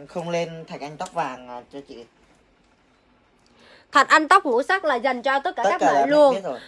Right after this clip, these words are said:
Speaker 2: Cái này là mệnh, à, mệnh này là mệnh kim, thủy, mộc, hỏa, thổ đều đeo được nha các chị nha.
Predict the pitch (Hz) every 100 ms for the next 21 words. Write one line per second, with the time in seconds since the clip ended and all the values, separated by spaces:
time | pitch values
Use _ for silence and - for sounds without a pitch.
0 | - - 269 330 403 330 277 247 233 233
1 | 202 220 240 220 214 - 233 254 247 202
2 | 247 240 233 220 220 220 226 - 392 403
3 | 349 254 214 247 311 277 - 214 233 285
4 | 208 226 294 311 254 269 269 254 226 233
5 | 262 285 233 190 254